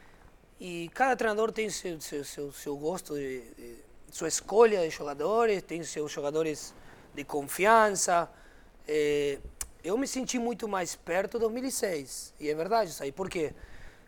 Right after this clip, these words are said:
Porque eu vinha de, de um processo de recâmbio depois do Mundial dois mil e dois,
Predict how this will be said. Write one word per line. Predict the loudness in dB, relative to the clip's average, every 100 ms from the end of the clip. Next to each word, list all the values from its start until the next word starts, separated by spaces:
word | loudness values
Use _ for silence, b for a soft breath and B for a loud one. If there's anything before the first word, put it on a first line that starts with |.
| -20
Porque | -14 -8 -4
eu | -4
vinha | 0 0 2
de, | 2 2 2 0 -2
de | -4
um |
processo | -2 0 0 0 0 0
de | 2
recâmbio | 2 2 2 2 0
depois | -2 -2 -4
do |
Mundial | -4 -2 0 2
dois | 2
mil | 0
e | -2
dois, | 2 2 2 -2